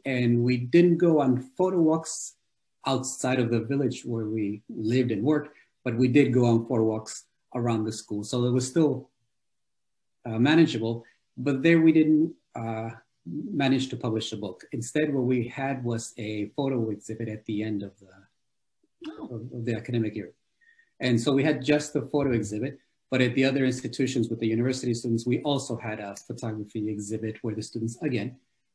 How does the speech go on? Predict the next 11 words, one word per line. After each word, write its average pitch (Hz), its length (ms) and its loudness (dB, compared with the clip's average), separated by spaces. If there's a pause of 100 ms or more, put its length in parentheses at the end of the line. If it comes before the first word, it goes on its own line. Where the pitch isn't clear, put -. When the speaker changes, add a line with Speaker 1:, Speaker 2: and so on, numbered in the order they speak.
Speaker 1:
uh, 104 280 -10 (160)
exhibited 117 560 -4
what 113 120 -6
they 113 100 -4
thought 117 260 -8
was 113 120 -6
their 110 120 -6
best 104 320 -10
work. 113 340 -10
And 107 320 -6 (720)
they, 110 800 -2